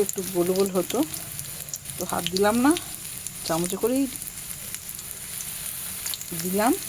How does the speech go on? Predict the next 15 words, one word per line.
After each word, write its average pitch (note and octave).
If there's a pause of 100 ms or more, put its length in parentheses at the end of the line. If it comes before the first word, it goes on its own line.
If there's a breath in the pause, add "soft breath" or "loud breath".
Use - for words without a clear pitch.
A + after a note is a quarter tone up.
(1040)
তো - (100)
ভালো F#3
করে A#3
মচমচে F3+
করে B3 (100)
বড়াগুলো F3
ভেজে F3
নিই। D#4+ (4000)
দেখো G#3 (1160)
কত F3+ (120)
সুন্দর G#3
বড়াগুলো F3 (120)
লাল F3
লাল F#3 (2750)
হচ্ছে F#3+